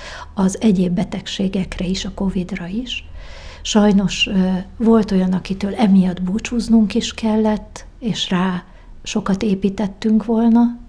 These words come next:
tehát, hogy ő vitte volna tovább az egyesületet. És, ö, ezért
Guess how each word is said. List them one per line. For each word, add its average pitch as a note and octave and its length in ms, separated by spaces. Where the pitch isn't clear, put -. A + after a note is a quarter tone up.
tehát, F#3+ 220
hogy G3 300
ő F#3+ 140
vitte G3 360
volna F#3+ 340
tovább G3 400
az G3+ 120
egyesületet. G#3+ 880
És, G3 460
ö, G#3 460
ezért G3 580